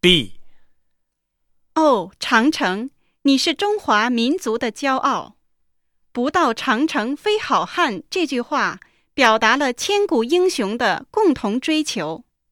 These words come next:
Speaker 2: 可是现在有人说，你变得可笑了。
Speaker 1: 我的伟大原来就存在于人们的幻想之中。以现代的眼光来看，我不过是一个文化愚钝的标志而已。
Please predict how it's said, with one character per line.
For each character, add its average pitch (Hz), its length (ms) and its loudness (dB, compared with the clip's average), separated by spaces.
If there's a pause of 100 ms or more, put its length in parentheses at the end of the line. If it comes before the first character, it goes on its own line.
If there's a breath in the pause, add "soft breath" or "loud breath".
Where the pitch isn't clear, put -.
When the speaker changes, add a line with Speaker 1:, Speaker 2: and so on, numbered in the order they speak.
(640)
Speaker 2:
可 - 120 0
是 311 140 -2
现 330 300 4
在 349 160 4
有 214 160 2
人 214 200 0
说， 339 380 0 (280 soft breath)
你 277 120 4
变 381 260 4
得 269 120 0
可 - 200 -4
笑 370 380 -2
了。 185 240 -8 (1000)
Speaker 1:
我 147 180 4
的 190 140 4
伟 123 240 2
大 123 540 0 (120)
原 165 260 4
来 202 220 4
就 202 240 0
存 - 320 -2
在 196 200 2
于 143 160 -4
人 147 220 -2
们 185 220 -2
的 202 100 2
幻 240 300 0
想 98 240 -6
之 110 220 -12
中。 117 260 -8 (1000)
以 131 200 -6
现 190 360 0
代 175 240 2
的 147 100 0
眼 107 240 -6
光 135 220 0
来 120 160 -2
看， 117 380 -4 (540)
我 123 260 0
不 151 200 -4
过 175 240 2
是 165 240 -2
一 143 140 -2
个 156 160 2
文 123 260 -4
化 185 260 2
愚 135 200 -6
钝 196 200 -2
的 131 140 0
标 240 380 0
志 196 280 -4
而 104 240 2
已。 92 260 -10